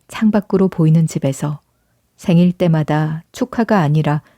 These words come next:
어머니의 통곡을 들으며 자랐기 때문일까? 유달리 예민한 감수성 탓에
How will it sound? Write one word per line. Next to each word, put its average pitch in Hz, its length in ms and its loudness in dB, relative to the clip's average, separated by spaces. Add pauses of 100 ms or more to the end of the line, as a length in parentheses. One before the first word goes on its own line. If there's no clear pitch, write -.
(240)
어머니의 190 460 4
통곡을 240 500 -2
들으며 185 380 0
자랐기 156 400 -4
때문일까? 156 720 -2 (3000)
유달리 226 480 4
예민한 208 360 4
감수성 185 580 -2
탓에 160 520 -6